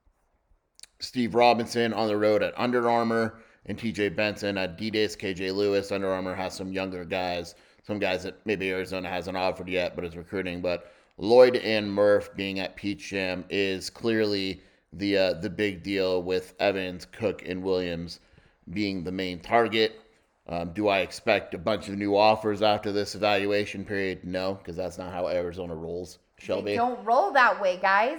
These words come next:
Speaker 1: And <laughs> it's pretty apparent that they know who they're recruiting for twenty-three. They have a, a good grasp on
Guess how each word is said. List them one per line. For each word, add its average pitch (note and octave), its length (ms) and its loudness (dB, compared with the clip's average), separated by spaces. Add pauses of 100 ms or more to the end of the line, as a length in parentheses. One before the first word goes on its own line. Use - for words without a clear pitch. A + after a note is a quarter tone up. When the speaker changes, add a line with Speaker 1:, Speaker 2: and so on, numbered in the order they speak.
(120)
Speaker 1:
And A2 400 2
<laughs> - 80 -8
it's - 320 -2
pretty F3+ 300 6
apparent B2+ 540 4 (380)
that A2 380 8
they A2 200 4
know G#2+ 180 6
who A2 140 0
they're G#2 100 0
recruiting F#2+ 480 -2
for F#2+ 320 -2
twenty-three. A2+ 880 0
They G#2+ 160 4
have G2 180 2
a, F#2 200 2
a F#2 60 -2
good F#2 280 -2
grasp G2 500 2
on F2+ 360 -4